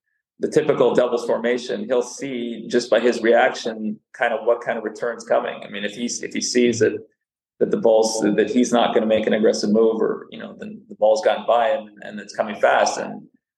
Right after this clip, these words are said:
or that the, the, the server's coming in with a certain ball and he's hitting the ball low, then the, the returner's partner is gonna start putting some pressure on the, if he's doing the right job, he's gonna s-, move forward and put some pressure on the,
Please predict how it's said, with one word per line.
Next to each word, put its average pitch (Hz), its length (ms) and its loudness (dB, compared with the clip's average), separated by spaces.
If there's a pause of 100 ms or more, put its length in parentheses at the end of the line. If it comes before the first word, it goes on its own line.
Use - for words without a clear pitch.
(100)
or 107 220 4
that 107 160 2
the, 110 80 2 (180)
the, - 260 -2 (120)
the - 100 0
server's 113 580 2
coming 110 280 -2
in 110 240 -4
with 113 100 0
a 107 60 2
certain 110 300 -2
ball 113 180 4
and 110 100 -2
he's 95 140 -10
hitting 117 220 -2
the 110 60 -4
ball 107 280 2
low, 113 300 2
then 107 220 -2
the, 104 100 -6 (140)
the 107 300 -6 (140)
returner's 113 440 -12
partner 120 280 0
is 107 120 -6
gonna 107 180 -4
start - 280 0
putting 110 180 -8
some 107 180 -12
pressure - 340 0
on 104 220 -6
the, - 180 -12
if 107 80 -10
he's 120 160 0
doing 120 160 2
the 107 80 -6
right 104 160 2
job, 110 380 2
he's 107 260 -6
gonna 110 140 -8
s-, - 220 -10
move 110 220 -6
forward 113 260 4
and 110 100 -6
put 117 100 -8
some 107 140 -14
pressure 113 360 0
on 104 180 -6
the, 110 200 -12